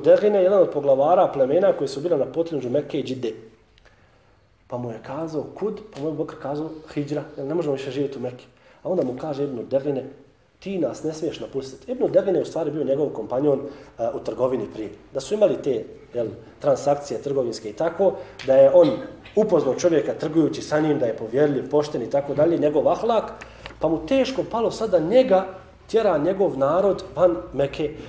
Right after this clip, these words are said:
Ibnu Degine mu ponudio svoju zaštitu, jel, ne skira se, „Ja ću te zaštititi kod plemena Kureš”,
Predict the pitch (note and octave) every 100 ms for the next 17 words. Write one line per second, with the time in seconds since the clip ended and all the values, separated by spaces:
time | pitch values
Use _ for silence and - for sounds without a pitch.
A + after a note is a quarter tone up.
0 | - - C4+ D4 A#3+ C#3+ E3+ A3+ B3 F3+
1 | D3+ F#3 A3 E3 - - A#3+ G#3+ C#3+ B2+
2 | A#2 E3 G#3+ C#3 D3 - B2+ - - F3
3 | C#3 - A3 F#3 B2+ B2 - - - D#3
4 | D3+ G#2+ G#2 A2 F#3